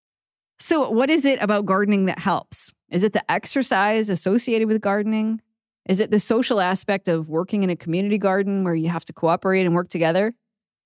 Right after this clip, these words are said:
Or is it just being in nature that helps? Well, there's certainly science behind all of those things and how they can improve your mental health.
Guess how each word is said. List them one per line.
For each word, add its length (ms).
Or 140
is 100
it 80
just 220
being 220
in 140
nature 380
that 140
helps? 500
Well, 80
there's 120
certainly 320
science 420
behind 440
all 180
of 100
those 200
things 380
and 80
how 180
they 120
can 180
improve 340
your 80
mental 300
health. 340